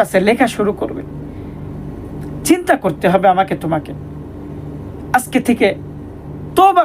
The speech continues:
করলাম, নামাজ ছাড়বো না, মিথ্যা কথা বলবো না, রোজা ছাড়বো না, যাকাত ছাড়বো না, এমন চিন্তা ফিকির করতে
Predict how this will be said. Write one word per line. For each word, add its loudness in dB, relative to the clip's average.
করলাম, 6
নামাজ 4
ছাড়বো 4
না, -2
মিথ্যা 4
কথা 4
বলবো 8
না, -2
রোজা 8
ছাড়বো 4
না, 2
যাকাত 4
ছাড়বো 6
না, 2
এমন 2
চিন্তা 4
ফিকির 8
করতে 4